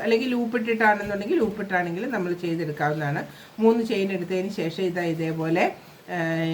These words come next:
ഇങ്ങനെയൊന്ന്, ആ, ഡബിൾ ക്രോഷ്യാണ് ഞാൻ ചെയ്യുന്നത്. മൂന്ന് ചെയിൻ നമ്മൾ ഇതേപോലെ എടുത്തതിന്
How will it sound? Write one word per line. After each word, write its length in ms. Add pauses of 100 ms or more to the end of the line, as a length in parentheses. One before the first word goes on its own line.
(200)
ഇങ്ങനെയൊന്ന്, 480 (420)
ആ, 40 (680)
ഡബിൾ 280
ക്രോഷ്യാണ് 480
ഞാൻ 180
ചെയ്യുന്നത്. 420
മൂന്ന് 280
ചെയിൻ 240
നമ്മൾ 220
ഇതേപോലെ 340
എടുത്തതിന് 320